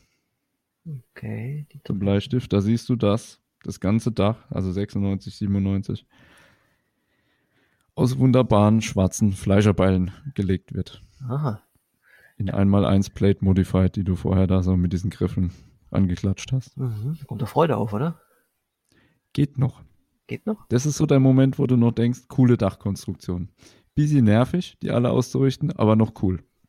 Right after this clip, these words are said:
Speaker 1: Das sind ja nur achtzehn Stück, so wie es aussieht.
Speaker 2: Ja, da ist es noch entspannt.
Speaker 1: Okay.
Speaker 2: Der Hammer kommt noch.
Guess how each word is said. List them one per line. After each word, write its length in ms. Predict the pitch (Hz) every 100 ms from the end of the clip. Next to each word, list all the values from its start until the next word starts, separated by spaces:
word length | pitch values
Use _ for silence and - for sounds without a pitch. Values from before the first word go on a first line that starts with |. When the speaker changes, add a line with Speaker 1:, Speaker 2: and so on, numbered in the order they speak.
| _
Speaker 1:
Das 140 | 127 -
sind 100 | 117
ja 60 |
nur 140 | 107 -
achtzehn 260 | 110 117
Stück, 200 | 110 147
so 120 | - 107
wie 40 |
es 80 | -
aussieht. 360 | 107 110 107 _ _ _ _ _ _ _ -
Speaker 2:
Ja, 260 | 156 185
da 120 | 185
ist 180 | - 131
es 60 | 135
noch 180 | 131 123
entspannt. 480 | 120 - - - _ _ _ _ _ _ _ _ _ -
Speaker 1:
Okay. 300 | 107 - -
Speaker 2:
Der 100 | -
Hammer 220 | 104 117
kommt 280 | - 95 76
noch. 240 | 87 -